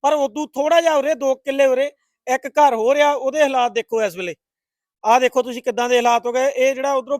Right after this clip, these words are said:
ਪਾਣੀ ਆਇਆ ਟੁੱਟ ਕੇ, ਤੇ ਉਹਦੇ ਨਾਲ, ਮੰਨ ਲਓ, ਇੰਨੀ ਤੇਜ਼ ਪਾਣੀ ਆਇਆ ਵੀ ਆਹ ਹਾਲਾਤ ਹੋ ਗਏ। ਪਰਿਵਾਰ ਨਾਲ ਵੀ ਗੱਲਬਾਤ ਕਰਦੇ ਆ,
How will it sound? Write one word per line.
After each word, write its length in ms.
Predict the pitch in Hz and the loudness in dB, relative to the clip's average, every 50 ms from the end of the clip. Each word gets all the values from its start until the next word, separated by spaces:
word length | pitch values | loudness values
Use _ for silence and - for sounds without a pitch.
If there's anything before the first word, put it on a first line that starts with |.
| - | -6
ਪਾਣੀ 280 | - 240 226 226 233 240 | -6 -6 -6 -6 -6 -4
ਆਇਆ 260 | 247 247 247 254 254 | -2 0 0 0 0
ਟੁੱਟ 280 | 247 - 240 233 - 254 | -2 -4 -8 -8 -10 -8
ਕੇ, 200 | 208 262 269 269 | -6 -4 -4 -4
ਤੇ 240 | - - 262 277 262 - | -2 -2 -4 -4 -4 -6
ਉਹਦੇ 220 | 247 254 269 277 | -6 -4 -4 -4
ਨਾਲ, 380 | 262 254 247 247 247 247 254 240 | -4 -2 -2 0 0 0 -2 -4
ਮੰਨ 140 | 233 247 247 | -4 -4 -4
ਲਓ, 100 | 247 247 | -4 -4
ਇੰਨੀ 220 | 233 240 262 262 | -4 -8 -10 -12
ਤੇਜ਼ 360 | - _ 240 233 233 233 240 - | -10 _ -4 -2 -2 -4 -6 -10
ਪਾਣੀ 280 | - 240 233 233 240 240 | -12 -10 -10 -8 -8 -6
ਆਇਆ 320 | 226 214 214 220 233 240 - _ _ _ _ _ _ _ | -4 -4 -4 -4 -4 -8 -12 _ _ _ _ _ _ _
ਵੀ 120 | 220 247 - _ - 247 | -6 -6 -6 _ -2 -2
ਆਹ 200 | 254 269 269 247 | 2 2 0 0
ਹਾਲਾਤ 380 | 240 220 214 208 214 220 - | 0 -2 -2 -2 -2 -2 -4
ਹੋ 80 | 226 220 | -6 -6
ਗਏ। 120 | 240 254 | -6 -6
ਪਰਿਵਾਰ 420 | 247 - 233 220 220 214 208 214 202 | -6 -6 -8 -4 -4 -2 -4 -4 -6
ਨਾਲ 160 | 226 240 247 | -8 -12 -12
ਵੀ 80 | 262 | -6
ਗੱਲਬਾਤ 360 | 226 247 233 233 220 233 220 226 | -6 -4 -6 -4 -6 -8 -8 -6
ਕਰਦੇ 340 | 233 226 220 190 226 233 | -8 -8 -8 -8 -12 -14
ਆ, 80 | 247 | -14